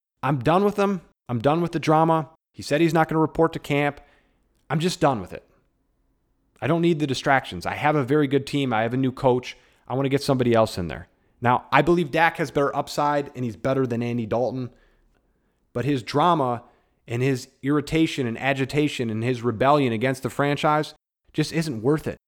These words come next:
Dak is worth four more points in Vegas than Andy Dalton.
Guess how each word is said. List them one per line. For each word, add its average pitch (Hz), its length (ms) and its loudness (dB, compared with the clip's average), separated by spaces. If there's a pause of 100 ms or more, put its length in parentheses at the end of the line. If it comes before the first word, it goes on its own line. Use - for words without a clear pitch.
(440)
Dak 151 240 0
is 147 140 -4
worth 147 180 0
four 139 320 -2
more 151 180 2
points 143 360 -4
in 110 80 -6
Vegas 120 320 -2
than 113 140 -6
Andy 120 220 -4
Dalton. 107 380 -2